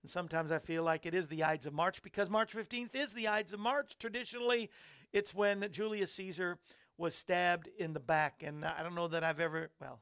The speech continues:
I've been stabbed in the back, but I don't know that that's what's going on now as much as the fact,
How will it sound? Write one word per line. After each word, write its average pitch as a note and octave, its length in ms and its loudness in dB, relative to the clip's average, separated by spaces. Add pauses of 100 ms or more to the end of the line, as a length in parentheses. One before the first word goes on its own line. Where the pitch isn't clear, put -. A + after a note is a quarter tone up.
(160)
I've D#3 180 -2
been G3 200 -2
stabbed C3 320 -8
in C3 80 -10
the C#3 80 -6
back, D3 260 2 (340)
but D#3 120 -4
I E3 100 2
don't F3+ 140 -2
know E3+ 160 2
that D#3+ 120 -6
that's F3 240 0
what's E3 160 -8
going D3+ 300 -2
on D3+ 180 -2
now D3+ 200 2
as C#3 120 -4
much E3+ 260 -2
as C#3+ 120 -10
the D#3+ 80 -6
fact, D#3+ 420 2